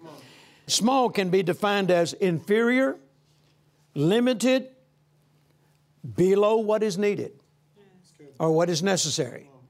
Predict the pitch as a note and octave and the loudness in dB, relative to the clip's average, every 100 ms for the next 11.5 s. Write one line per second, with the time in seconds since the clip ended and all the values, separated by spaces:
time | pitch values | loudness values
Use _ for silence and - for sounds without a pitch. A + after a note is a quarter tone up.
0 | _ _ _ _ - A3+ A3+ C4+ B3+ A3 | _ _ _ _ -2 0 2 2 2 2
1 | F3 G3+ F#3+ C4 E4+ E4 D#4+ C#4+ F#3 F3 | 2 0 0 2 0 -2 -2 0 0 -2
2 | - _ _ _ _ _ _ _ _ _ | -6 _ _ _ _ _ _ _ _ _
3 | - G#3 G3 G3+ A#3 - G#3 F#3+ E3 G3+ | -2 0 0 0 0 0 0 0 0 2
4 | A#3 - D#3+ E3 E3+ _ _ - G#3+ A3 | 0 0 -2 -2 -4 _ _ 0 2 2
5 | E3+ F#3 - A#3+ A#3 G#3 G3+ E3 - _ | 0 -2 0 0 2 2 0 -4 -12 _
6 | _ _ _ _ _ _ E3+ F#3+ G3 G3+ | _ _ _ _ _ _ -2 0 2 0
7 | F3 E3 F#3+ E3+ D3+ C3+ D3 B2 - - | -2 0 0 -2 -4 -6 -4 -6 -10 -20
8 | _ _ - _ _ _ F#3 _ _ _ | _ _ -20 _ _ _ _ _ _ _
9 | _ E3+ D3+ C3 B2+ _ _ _ _ - | _ -20 -20 -20 -20 _ _ _ _ -4
10 | B3 C#4 B3+ B3+ C4+ A#3+ G#3+ A3 G3+ F3+ | -2 -2 -2 -2 0 0 2 0 0 -2
11 | F#3+ E3 E3+ F#3 D#3+ | 0 0 2 2 2